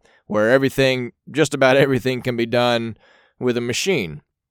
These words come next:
In this super high density design, um, initially they were, they were looking at spacing something like, oh, thirteen feet between rows and five feet between trees. And in fact, there are some orchards in Texas planted on that design, thirteen by five.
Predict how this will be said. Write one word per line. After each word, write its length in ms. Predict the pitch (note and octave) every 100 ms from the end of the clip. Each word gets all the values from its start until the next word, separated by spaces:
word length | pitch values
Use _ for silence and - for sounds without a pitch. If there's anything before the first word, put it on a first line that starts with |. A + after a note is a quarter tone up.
| _ _ _ _ _ -
In 180 | A#2+ C3+
this 160 | D#3
super 320 | - E3+ E3+
high 200 | C#3 C#3+
density 440 | C3 C#3+ C#3 C3 B2+
design, 680 | A#2 A#2+ C3+ C#3+ C3+ C3+ - _ -
um, 380 | F2+ F#2 F2+ -
initially 600 | A2+ F#3 - D#3 D3+ C#3+
they 160 | C3
were, 200 | B2+ A#2 -
they 140 | B2+
were 180 | A#2 A2
looking 380 | A#2 C3+ B2 B2
at 260 | A2+ A2 -
spacing 800 | - C#3+ C#3 - C3 B2+ B2+ B2+
something 360 | - D#3 D3
like, 560 | C3 C3 B2 A2+ - - -
oh, 440 | C3 C#3+ C#3 C3 - _ -
thirteen 800 | - - - E3+ F3 - E3+ E3+
feet 420 | C#3+ E3+ E3 E3+
between 380 | B2 - C#3+ C3+
rows 560 | B2+ C#3+ D3+ E3 D#3+ -
and 260 | G2 F#2+
five 400 | - C#3+ D3 D3
feet 320 | - C3+ C3+ G2+
between 380 | A2 A#2+ A2+
trees. 580 | G2 C#3 C#3+ G#2 F2 D2 _ _ _ _ -
And 120 | A#2
in 80 | B2
fact, 300 | C#3 C#3 -
there 160 | C3
are 100 | B2+
some 220 | A#2+ C3+
orchards 420 | B2+ D#3 C#3 D3 D3
in 120 | C#3+
Texas 420 | F3+ F3+ G#2 G2
planted 380 | - D#3+ D#3+ B2+
on 140 | A#2+
that 260 | A#2+ B2 C3
design, 480 | A#2+ D3+ D3+ F#2+ F#2
thirteen 440 | B2 C3 C3+ C3
by 140 | A2+
five. 540 | G#2+ D3 D3+ G2+ E2